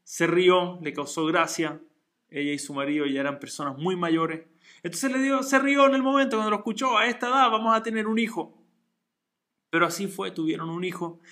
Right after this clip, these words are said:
y nació nuestro patriarca Yitzhak. ¿Por qué se llama Yitzhak? Que viene de tzojek, de reír, de risa. ¿Por qué? Porque Sara se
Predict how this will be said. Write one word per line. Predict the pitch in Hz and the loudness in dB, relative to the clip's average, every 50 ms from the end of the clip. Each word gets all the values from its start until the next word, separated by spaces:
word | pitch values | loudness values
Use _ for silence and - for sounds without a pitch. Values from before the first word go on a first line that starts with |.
| - - - _ _ | -20 -20 -20 _ _
y | - 170 | -4 -2
nació | 170 170 160 - - - 196 196 202 196 | -2 -2 -4 -4 -4 2 4 4 4 4
nuestro | 190 180 156 - - 156 | 0 -4 -8 -6 -6 -4
patriarca | - 147 139 - 151 156 156 151 147 156 147 - | -4 -4 -4 -2 -2 -2 -2 -2 -6 -8 -10 -8
Yitzhak. | - 139 135 - - - - 107 - _ - - _ _ _ _ _ _ _ _ _ _ - - _ _ _ _ | -8 -10 -10 -10 -14 -14 -14 -18 -18 _ -20 -20 _ _ _ _ _ _ _ _ _ _ -20 -20 _ _ _ _
¿Por | 139 127 139 | -2 -2 0
qué | 180 175 156 | -2 -2 -2
se | - - 151 | 0 0 0
llama | 143 139 135 135 123 | 0 0 -2 -2 -2
Yitzhak? | 113 107 107 - - - - 165 170 208 208 - | -4 -4 -4 -8 -12 -4 -2 0 0 0 -2 -6
Que | 160 | -6
viene | 131 123 123 117 | -4 -4 -4 -4
de | 117 | -4
tzojek, | - - 113 - - 165 165 160 165 | -6 -12 -14 -6 -6 -6 -6 -4 -6
de | 139 131 | -6 -4
reír, | - 127 127 127 127 123 131 151 - - - | -2 -2 0 2 2 4 4 2 2 0 -2
de | 156 131 | -2 -2
risa. | 123 127 135 151 160 151 - 208 196 - | 0 0 0 0 -2 -2 -2 -4 -4 -2
¿Por | 160 147 135 | -4 -6 -6
qué? | - 165 180 196 | -4 -4 -4 -2
Porque | 196 202 170 - 151 | -2 -4 -6 -6 -10
Sara | 139 - - 208 233 240 220 | -12 -6 -6 -4 -4 -4 -6
se | - - 214 | -6 -10 -12